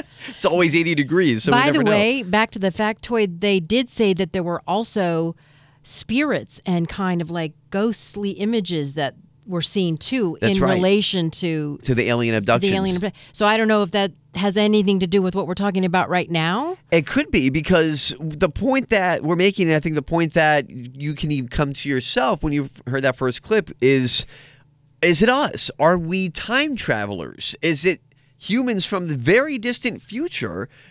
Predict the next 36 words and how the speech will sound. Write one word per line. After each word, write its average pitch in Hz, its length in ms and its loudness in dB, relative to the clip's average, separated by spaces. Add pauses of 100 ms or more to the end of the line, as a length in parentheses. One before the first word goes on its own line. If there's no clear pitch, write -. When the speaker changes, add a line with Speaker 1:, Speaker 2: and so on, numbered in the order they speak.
Speaker 1:
who 180 100 -2
are 180 120 4
coming 208 440 -4
back 160 680 -2 (840)
in 165 140 -2
time 139 600 -2 (420)
to 170 600 0
say, 156 340 2
you 156 200 0
know, 113 280 0 (840)
connect 135 400 0
with 139 340 0
humans, 147 500 0
do 127 200 4
Speaker 2:
Warn 185 280 4
us 190 80 4
Speaker 1:
experiments, 151 120 2
Speaker 2:
about 180 280 2
stuff. 185 480 -4
Speaker 1:
different 208 240 2
things? 220 140 0
'Cause 254 160 2 (200)
when 269 160 4
you 320 100 8
think 339 200 -2
about 240 260 4
it, - 80 -6 (600)
here's 240 280 0
a 240 60 -4
perfect 220 300 -2
example, 170 460 -2
okay? 147 440 2
The 131 100 2
Solway 190 360 4
Firth 165 240 -2
spaceman. 127 600 0